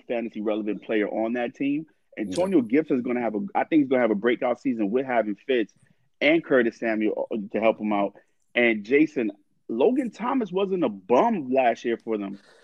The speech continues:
Speaker 1: He's, he had about, he had five T Ds and seven hundred yards receiving.
Speaker 2: Let me
Speaker 1: I mean,
Speaker 2: ask
Speaker 1: he
Speaker 2: you,
Speaker 1: wasn't
Speaker 2: Greg.
Speaker 1: a bum,
Speaker 2: Let me
Speaker 1: but
Speaker 2: ask
Speaker 1: wait, wait, wait, Mike.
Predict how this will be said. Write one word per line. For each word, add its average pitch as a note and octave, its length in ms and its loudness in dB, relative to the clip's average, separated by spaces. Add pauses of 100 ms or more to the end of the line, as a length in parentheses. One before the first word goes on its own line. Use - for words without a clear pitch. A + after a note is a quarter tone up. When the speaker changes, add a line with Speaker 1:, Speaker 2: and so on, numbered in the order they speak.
(160)
Speaker 1:
He's, D3 160 0
he D#3+ 160 -2
had D#4+ 120 2
about, A#3 220 2
he A3 80 2
had B3+ 160 -2
five A#3+ 300 0
T B3 200 -2
Ds B3 280 -4
and G#3+ 180 -8
seven A3+ 280 -4
hundred G#3+ 180 -6
yards A3+ 260 -2
receiving. G3+ 580 -4 (240)
Speaker 2:
Let D#3 180 4
me A3 80 6
Speaker 1:
I - 20 8
mean, F#3+ 60 10
Speaker 2:
ask B3+ 80 6
Speaker 1:
he - 40 4
Speaker 2:
you, - 60 6
Speaker 1:
wasn't F3 280 6
Speaker 2:
Greg. A#2 140 -10
Speaker 1:
a - 40 -20
bum, A#3+ 280 4
Speaker 2:
Let F#3+ 60 0
me - 80 0
Speaker 1:
but - 40 6
Speaker 2:
ask G3 80 2
Speaker 1:
wait, - 220 0
wait, D#4+ 260 4
wait, C4 380 0
Mike. F#3+ 260 0